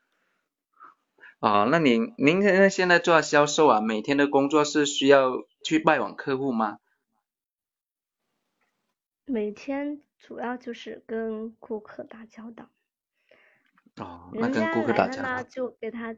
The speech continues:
Speaker 2: 介绍，嗯，这样的话就需要主动啊，而且一旦说错的话，
Speaker 1: 啊。
Speaker 2: 人家就转身就走啦。哎，只留下我们一脸的懵逼呀，我们就只有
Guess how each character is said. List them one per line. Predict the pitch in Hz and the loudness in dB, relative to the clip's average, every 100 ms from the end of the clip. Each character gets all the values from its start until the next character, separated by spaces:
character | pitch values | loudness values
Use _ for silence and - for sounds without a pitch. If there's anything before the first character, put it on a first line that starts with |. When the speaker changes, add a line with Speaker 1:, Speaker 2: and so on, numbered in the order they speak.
| _ | _
Speaker 2:
介 | 233 226 | -12 -12
绍， | - 208 - 185 _ _ _ | -12 -18 -18 -20 _ _ _
嗯， | 233 220 214 202 _ _ _ _ _ - | -12 -12 -12 -16 _ _ _ _ _ -10
这 | 254 | -6
样 | 247 | -6
的 | 233 | -8
话 | 233 226 208 - _ _ | -6 -6 -6 -10 _ _
就 | - | -6
需 | 240 - | -6 -4
要 | 254 226 208 - _ | -4 -4 -6 -12 _
主 | 214 190 | -12 -10
动 | 254 247 | -6 -6
啊， | 220 214 214 | -6 -8 -10
而 | - 220 | -8 -8
且 | 226 - 220 196 226 190 - | -8 -4 -4 -4 -10 -20 -14
一 | 214 | -12
旦 | 220 302 285 | -2 -2 -2
说 | - 247 | -4 -8
错 | 254 262 | -4 -6
的 | 247 | -6
话， | 208 - 214 | -8 -6 -6
Speaker 1:
啊。 | |
Speaker 2:
人 | 208 247 | -6 -6
家 | 302 294 | -6 -6
就 | 311 247 | -8 -10
转 | - 233 214 | -8 -8 -8
身 | 220 330 | -8 -6
就 | 381 381 | -4 -6
走 | 226 220 | -6 -6
啦。 | 220 214 214 220 _ _ _ _ _ _ _ - | -6 -8 -10 -20 _ _ _ _ _ _ _ -18
哎， | 226 208 - - | -14 -14 -16 -18
只 | 226 | -12
留 | 208 233 | -10 -10
下 | 247 233 | -8 -6
我 | 208 | -6
们 | 220 214 220 | -8 -10 -8
一 | 226 | -6
脸 | 214 208 | -6 -8
的 | 208 | -10
懵 | 214 214 214 | -10 -10 -10
逼 | 220 | -8
呀， | 220 226 | -8 -10
我 | 220 | -12
们 | 202 | -6
就 | 247 | -4
只 | 240 220 | -4 -6
有 | 226 | -8